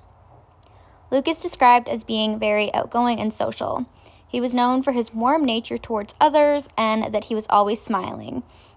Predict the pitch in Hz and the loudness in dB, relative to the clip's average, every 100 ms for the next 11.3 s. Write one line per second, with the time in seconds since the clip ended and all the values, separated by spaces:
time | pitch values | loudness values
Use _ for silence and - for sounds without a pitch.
0 | - 220 220 226 233 262 220 208 214 - | -8 -6 2 4 4 2 4 2 0 2
1 | 196 196 226 202 190 214 208 196 202 - | 0 0 2 2 2 -2 -2 -2 0 -4
2 | - - - _ _ - - _ 254 262 | -4 -10 -20 _ _ -20 -20 _ -4 -2
3 | 269 277 302 - 403 - 294 285 277 285 | 0 -2 -4 -2 -2 0 2 2 6 8
4 | 285 277 254 214 196 - - 277 285 277 | 8 6 2 -2 -2 0 4 4 4 -4
5 | 269 226 208 190 - - - - - - | -2 -2 -4 -8 -10 -10 -12 -20 -20 -20
6 | - - - 233 233 240 214 233 269 285 | -20 -20 -6 -4 -2 0 4 6 6 2
7 | - 233 220 226 214 220 233 - 277 - | 0 0 2 2 0 -4 -2 2 2 2
8 | - 185 208 - 214 226 226 240 220 208 | 0 4 4 4 0 -2 -4 -2 -2 -2
9 | 208 226 208 208 196 202 - 208 208 202 | -4 -8 -6 -8 -6 -8 -4 -4 -2 -4
10 | 202 104 107 - 104 - - - 78 - | 0 2 2 0 -8 -10 -6 -6 -6 -8
11 | - - - | -14 -16 -20